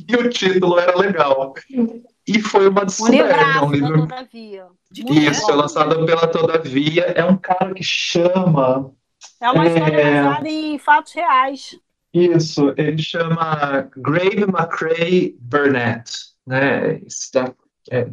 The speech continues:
Speaker 1: tô mostrando pro Lucas, né? O pessoal não vai ver, mas é um livro da Todavia,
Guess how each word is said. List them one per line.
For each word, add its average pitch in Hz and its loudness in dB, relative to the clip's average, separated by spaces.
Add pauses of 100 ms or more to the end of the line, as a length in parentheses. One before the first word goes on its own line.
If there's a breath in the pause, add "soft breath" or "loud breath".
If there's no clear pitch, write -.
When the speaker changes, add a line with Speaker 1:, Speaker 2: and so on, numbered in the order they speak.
Speaker 1:
tô 135 -4
mostrando 139 -2
pro 165 -6
Lucas, 175 0
né? 160 0
O 151 0
pessoal 127 -2
não 135 -2
vai 139 0
ver, 151 0 (420 loud breath)
mas 135 -4
é 143 2
um 139 4
livro 147 0
da 143 2
Todavia, 143 0